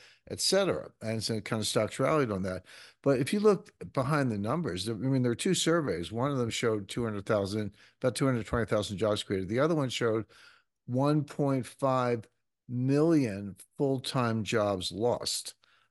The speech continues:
Um, about, uh, uh, and then there were about seven hundred thousand, a little more, part-time jobs created. So if you net the two, you still lost seven hundred fifty thousand full-time jobs. And then, of course, part-time jobs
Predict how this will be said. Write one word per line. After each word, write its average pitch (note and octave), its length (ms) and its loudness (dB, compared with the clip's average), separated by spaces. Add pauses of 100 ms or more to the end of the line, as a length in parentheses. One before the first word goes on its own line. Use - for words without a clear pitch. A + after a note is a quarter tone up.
(100)
Um, A2 520 0 (300)
about, A#2 380 0 (220)
uh, G2 400 -10
uh, A2+ 280 2 (100)
and B2 160 2
then C3 160 2
there B2 100 2
were A#2+ 120 2
about A#2 240 0
seven C3 260 -2
hundred B2 220 -2
thousand, A2 400 -2
a - 20 -6
little G#2+ 160 -4
more, G#2+ 400 0 (380)
part-time D#3+ 360 2
jobs G2+ 320 2
created. G2 420 -2
So - 100 0
if A#2 100 -2
you A#2+ 80 0
net A#2 240 2
the G2 80 -6
two, C3+ 200 0
you G#2+ 120 2
still G3 380 2
lost - 440 -2 (500)
seven A#2 320 2
hundred A2+ 260 -2
fifty - 220 -4
thousand G2 440 -2
full-time C3 460 0
jobs. F#2+ 340 -4
And A2+ 100 -2
then, G#2+ 120 -2
of F#2+ 80 -6
course, G#2 200 -2
part-time G#2+ 460 -2
jobs G2 380 -2